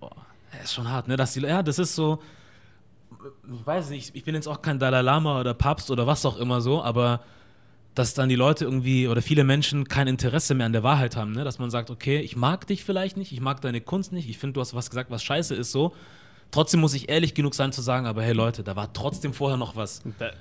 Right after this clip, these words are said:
Speaker 1: Ne? Es war nicht nur dieses eine Minute Snippet, das waren acht Minuten, die er geredet
Speaker 2: Ja.
Speaker 1: hat und wir haben uns besterweise nur das Ende genommen,
Speaker 2: Ja.
Speaker 1: um eine Geschichte zu spinnen, die einfach gar nicht stimmt.
Speaker 2: Ja.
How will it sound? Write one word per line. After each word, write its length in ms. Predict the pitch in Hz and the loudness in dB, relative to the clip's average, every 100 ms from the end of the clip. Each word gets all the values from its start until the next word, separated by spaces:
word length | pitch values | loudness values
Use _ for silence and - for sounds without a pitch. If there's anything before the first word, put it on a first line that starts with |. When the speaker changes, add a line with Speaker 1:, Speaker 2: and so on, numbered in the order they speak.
| 90 120 | -10 -4
Speaker 1:
Ne? 220 | 127 151 | -2 -2
Es 100 | 127 | -2
war 120 | 127 143 | 4 6
nicht 100 | 151 | 6
nur 80 | 143 | 2
dieses 260 | 127 131 | 0 -4
eine 220 | - 135 | -2 -2
Minute 340 | 135 131 131 - | 0 0 -2 -4
Snippet, 380 | - 135 131 147 | -8 -6 -4 -4
das 140 | 135 | -4
waren 120 | 131 127 | -4 -4
acht 240 | 131 - | -6 -6
Minuten, 380 | 131 127 175 143 | -4 -4 -4 -4
die 80 | 127 | -4
er 40 | 117 | -4
geredet 300 | 107 110 117 | -6 -2 0
Speaker 2:
Ja. 80 | |
Speaker 1:
hat 100 | 131 | -2
und 160 | 120 117 | -4 -2
wir 80 | 127 | 0
haben 140 | 135 | 2
uns 220 | 139 135 - - | 0 -6 -14 -18
besterweise 640 | 107 135 - 131 131 131 | -10 -6 -4 -2 0 2
nur 140 | 135 127 | 2 2
das 140 | 131 | 0
Ende 280 | - 160 135 | -4 -2 0
genommen, 320 | 117 123 143 - | -2 -4 -6 -6
Speaker 2:
Ja. 140 | 117 - | -8 -6
Speaker 1:
um 160 | - 123 | -6 -4
eine 140 | 120 | -2
Geschichte 400 | 123 - 170 127 | -2 -2 -4 -6
zu 100 | - | -8
spinnen, 320 | 120 - 139 | -6 -4 -2
die 80 | 131 | 0
einfach 260 | 113 120 110 | 0 -2 -2
gar 140 | 117 | -4
nicht 140 | 110 - | -4 -4
stimmt. 320 | 147 107 - - - | -4 -4 -8 -20 -16
Speaker 2:
Ja. 80 | 127 | -14